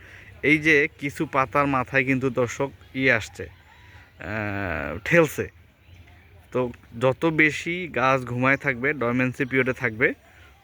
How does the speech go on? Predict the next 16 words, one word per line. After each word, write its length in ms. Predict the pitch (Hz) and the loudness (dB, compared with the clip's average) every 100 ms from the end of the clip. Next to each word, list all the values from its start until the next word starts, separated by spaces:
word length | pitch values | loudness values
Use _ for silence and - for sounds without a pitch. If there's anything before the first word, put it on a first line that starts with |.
| 123 | -6
গাছে 260 | 120 131 147 | -4 0 0
তত 280 | 160 156 | 0 2
বেশি 500 | 165 147 143 165 185 135 | 2 2 2 2 -2 -2
মুকুল 280 | 139 135 135 | -4 0 -2
আসার 120 | 139 | -2
সম্ভাবনা 480 | - 127 123 123 117 | -4 0 2 2 2
বাড়বে। 420 | 117 107 95 - - - - - - - - - - - - - | 2 2 -2 -12 -18 -20 -20 -20 -20 -20 -20 -20 -20 -20 -14 -2
এখন 180 | 131 147 | 2 2
গাছটা 280 | 147 - | 0 -2
দেখেন, 380 | 147 147 175 156 - - 135 | -4 -2 -2 -6 -14 -14 -4
দিন 200 | 156 165 | -2 2
যাচ্ছে, 400 | 147 139 - 175 | 4 2 0 -2
পাতাটা 360 | - 131 123 135 | 0 -6 -6 -8
কালো 260 | 127 131 | -2 -2
হয়ে 160 | 120 113 | 0 0
আসতেছে। 420 | 104 - 107 | -2 -10 -14